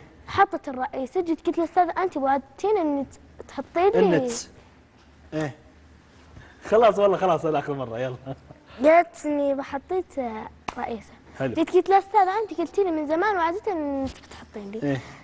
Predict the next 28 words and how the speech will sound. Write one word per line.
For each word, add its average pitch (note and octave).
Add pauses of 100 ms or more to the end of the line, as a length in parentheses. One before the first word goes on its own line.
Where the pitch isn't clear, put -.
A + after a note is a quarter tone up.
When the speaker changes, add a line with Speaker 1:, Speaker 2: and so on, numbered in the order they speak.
Speaker 1:
جت F#4+
قالت: G4+
"لا D#4
يا A#3+
قلبي، C#4
آه، C4
بخليت D#4
أنت C#4+ (200)
حقة B3
المعطيات". A#3
قلت: F4
"ليش؟". F#4 (420)
جت D4
قالت: D4+
"بس D4+
كذا، G#3+
أنا A3+ (380)
كذا، D4
أنا A3+
أبكي". -
Speaker 2:
إيه. A#2+ (920)
Speaker 1:
هاي. D#4+ (320)
Speaker 2:
وهذا F#3+
الموقف F#3+
اللي F3
حز E3
بخاطرك، C3+
ها؟ F#3+